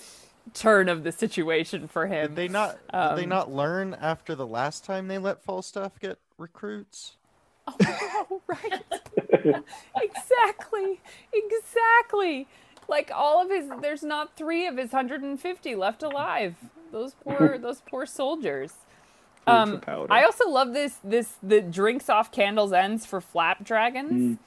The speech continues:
Speaker 1: Um, this is, I had to look this one up. Flapdragons were, were, like, snapdragons, so they would put these small burning objects in, like, a, floating in liquor, and you had to try and drink the liquor and not get burned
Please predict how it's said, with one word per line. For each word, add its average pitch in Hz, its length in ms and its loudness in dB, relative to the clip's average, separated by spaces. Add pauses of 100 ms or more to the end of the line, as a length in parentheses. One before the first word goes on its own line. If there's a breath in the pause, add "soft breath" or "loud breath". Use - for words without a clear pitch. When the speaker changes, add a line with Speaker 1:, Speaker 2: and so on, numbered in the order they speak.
(300 loud breath)
Speaker 1:
Um, 208 380 -2
this 254 340 -2
is, 285 240 -2
I 220 100 0
had 277 180 -2
to 294 80 -4
look 247 240 0
this - 220 -6
one 220 120 -2
up. - 300 -4
Flapdragons 262 720 0
were, 208 380 0
were, 190 180 -6
like, 156 240 0
snapdragons, 240 1000 -2
so 220 180 -2
they 208 120 0
would 202 200 -2
put 277 200 -4
these 214 200 -6
small 208 420 0
burning 196 440 -2
objects 202 760 -4
in, 190 200 -6
like, 170 260 -2
a, 160 320 4 (180)
floating 202 460 2
in 170 180 -6
liquor, 269 440 -2 (560 soft breath)
and 196 140 0
you 208 80 0
had 214 180 4
to 196 160 2
try 208 340 2
and 185 240 -4
drink 196 360 -4
the 190 100 -4
liquor 220 600 -2
and 175 180 -6
not 170 240 -2
get 160 220 -6
burned 160 500 -2